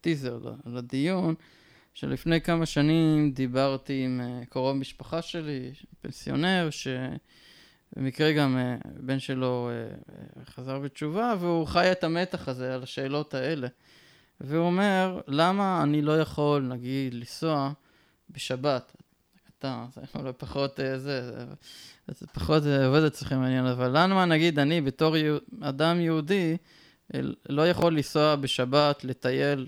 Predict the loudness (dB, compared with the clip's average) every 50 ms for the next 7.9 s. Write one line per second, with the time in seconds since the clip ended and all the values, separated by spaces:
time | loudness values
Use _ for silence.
0 | -12 -14 -16 -16 -8 _ 0 0 0 0 0 -2 -2 -2 -4 -8 _ _ _ _
1 | _ _ _ _ -18 -14 -8 -4 -2 0 0 0 0 0 0 -2 -2 -4 -4 -2
2 | 0 0 0 0 0 -2 -2 -4 -4 -4 -4 -6 -6 -4 -4 -4 -2 2 2 2
3 | 2 0 -4 -6 -6 -6 -6 -8 -6 -6 -8 -8 -8 -8 -6 -6 -6 -8 -6 -6
4 | -6 -6 -6 -6 -4 -2 -2 0 0 -2 -4 -6 -8 _ _ _ _ _ _ _
5 | -4 0 0 0 0 0 -4 -4 -2 -2 -4 -4 -2 -4 -4 -4 -4 -6 -6 -4
6 | -2 -2 -2 -2 -2 -2 -4 -4 -4 -4 -4 0 0 2 2 2 2 2 0 -2
7 | -2 -2 -2 -2 0 -2 -4 -6 -6 -10 -12 -8 -4 -4 -2 -2 -2